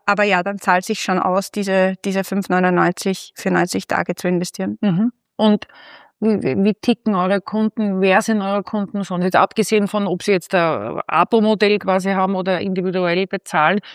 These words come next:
Speaker 2: Mir ist nämlich heute aufgefallen, bei meiner Bestellung, da war drinnen eine Liefergebühr, ich glaub, von neunundvierzig Cent, also brutal niedrig. Und eine Servicegebühr, also zwei Gebühren, die ich zahle.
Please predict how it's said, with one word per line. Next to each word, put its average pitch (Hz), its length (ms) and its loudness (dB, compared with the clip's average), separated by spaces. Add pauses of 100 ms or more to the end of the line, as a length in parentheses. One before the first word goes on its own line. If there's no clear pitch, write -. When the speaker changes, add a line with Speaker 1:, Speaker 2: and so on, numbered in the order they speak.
(120)
Speaker 2:
Mir 214 120 4
ist 214 80 2
nämlich 220 240 2
heute 196 360 2
aufgefallen, 220 440 0 (400)
bei 202 100 -2
meiner 196 240 2
Bestellung, 202 560 2
da 196 140 2
war 185 120 4
drinnen 196 360 2
eine 190 120 2
Liefergebühr, 196 680 2
ich 208 100 -4
glaub, 185 240 -2
von 190 340 0 (1200)
neunundvierzig 196 760 -4
Cent, 180 340 -4
also 214 140 -2
brutal 190 460 2
niedrig. 214 600 0 (840)
Und 208 640 2
eine 202 160 0
Servicegebühr, 160 840 0
also 170 160 -4
zwei 185 280 0
Gebühren, 208 420 0
die 247 140 0
ich - 160 -10
zahle. 220 440 2